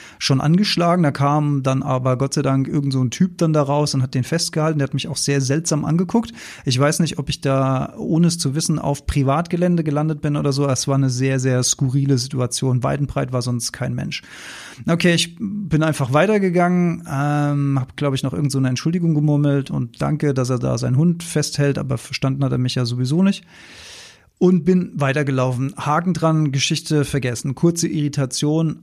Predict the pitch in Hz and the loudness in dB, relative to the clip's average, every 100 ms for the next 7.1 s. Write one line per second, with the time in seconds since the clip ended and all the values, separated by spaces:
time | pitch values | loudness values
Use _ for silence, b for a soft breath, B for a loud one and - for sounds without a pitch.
0 | - 135 139 139 147 135 135 117 123 117 | -8 -4 -2 0 2 2 2 2 0 -2
1 | - - 151 135 - 156 226 - 196 190 | -6 -4 0 0 0 0 0 0 0 0
2 | 247 240 - - 147 135 139 - - 123 | 0 -2 -6 -4 0 0 -2 -4 -10 -6
3 | 139 175 147 135 147 147 147 139 - 170 | -2 0 0 -2 0 0 0 0 -2 -6
4 | 165 165 175 165 160 156 170 175 B B | -2 0 2 0 0 0 0 0 B B
5 | B B 147 170 185 185 180 - 175 170 | B B 2 2 2 0 -2 0 0 0
6 | 160 160 156 139 135 165 147 143 151 131 | 0 0 0 -2 -2 0 0 0 -2 -4